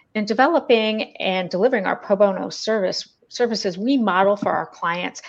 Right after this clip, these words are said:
how to securely manage data. This starts with the secure file transfer protocol that we use to receive our client data. Um, we coach them how to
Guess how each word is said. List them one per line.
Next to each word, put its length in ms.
how 180
to 80
securely 480
manage 440
data. 400
This 140
starts 440
with 180
the 160
secure 400
file 560
transfer 400
protocol 600
that 180
we 100
use 360
to 120
receive 320
our 100
client 500
data. 440
Um, 180
we 100
coach 420
them 240
how 440
to 480